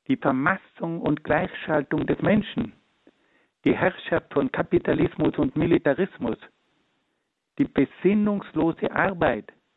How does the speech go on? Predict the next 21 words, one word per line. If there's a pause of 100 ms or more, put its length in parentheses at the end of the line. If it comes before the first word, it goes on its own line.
(680)
eine
Kunst
ohne
Seele
und
Originalität, (840)
die
Zersplitterung
der
Wissenschaften, (580)
das (100)
Versagen
der
Gelehrten
und
Gebildeten, (800)
der
Nationalismus
und
die
Staatsvergötzung